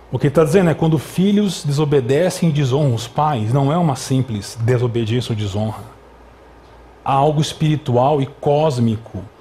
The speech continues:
sendo abalado e sabotado naquela sala, naquele quarto, ou assim por diante. E ele continua, ele diz assim, "Assim,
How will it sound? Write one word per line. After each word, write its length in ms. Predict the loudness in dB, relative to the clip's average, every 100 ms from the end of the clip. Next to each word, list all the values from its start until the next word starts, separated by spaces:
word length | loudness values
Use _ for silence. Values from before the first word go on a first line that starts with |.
| -20 -10
sendo 360 | -2 2 2
abalado 800 | 0 0 0 0 0 0 0 0
e 60 | -2
sabotado 800 | -4 -2 0 -2 -2 -2 -2 0
naquela 360 | -2 0 -2
sala, 560 | -2 -6 -4 -2 -4 -6 -16 -20 -20 -20 -20 -20 -8
naquele 280 | -6 -4 -6
quarto, 680 | -4 -2 0 0 -4 -10 -14 -14 -20 -20 -20 -20 -6
ou 80 | -6
assim 180 | -2 -2
por 160 | -2
diante. 440 | -2 -2 -2 -6 -16 -20 -4
E 80 | 2
ele 120 | 2
continua, 760 | 4 2 6 6 8 6 4 -6 -8
ele 160 | -2 0
diz 140 | 2
assim, 380 | 2 2 0 0 -2
"Assim, 580 | -4 -2 4 6 6